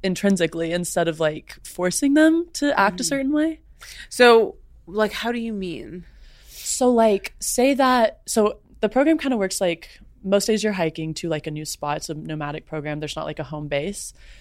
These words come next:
Speaker 1: So say you leave camp really late one day because a kid is, like, ha-, like, doesn't wanna hike. They're, like, throwing a tantrum and they're like, "I'm not hiking today." So then the whole camp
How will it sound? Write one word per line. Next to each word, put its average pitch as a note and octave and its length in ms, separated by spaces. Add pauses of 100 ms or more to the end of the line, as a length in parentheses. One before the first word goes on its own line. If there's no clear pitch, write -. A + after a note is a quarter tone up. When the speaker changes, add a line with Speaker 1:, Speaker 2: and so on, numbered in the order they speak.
(200)
Speaker 1:
So F#3+ 340
say G#3 240
you G3+ 180
leave F#3 300
camp F3 320
really E3+ 220
late D#3 180
one D#3 120
day D#3 120
because D3+ 300
a D#3 40
kid D3+ 380
is, D#3 160
like, C#3 340 (220)
ha-, D3+ 460
like, D#3+ 200
doesn't D#3+ 220
wanna D3 140
hike. - 320 (280)
They're, D#3 300
like, C#3+ 220
throwing D#3+ 240
a D3+ 40
tantrum D3 320
and C#3+ 80
they're C#3 120
like, C#3 160
"I'm C#3+ 100
not C#3+ 140
hiking F#2 260
today." - 280 (340)
So F#3+ 180
then F3+ 440
the D#3 100
whole E3 180
camp D#3+ 420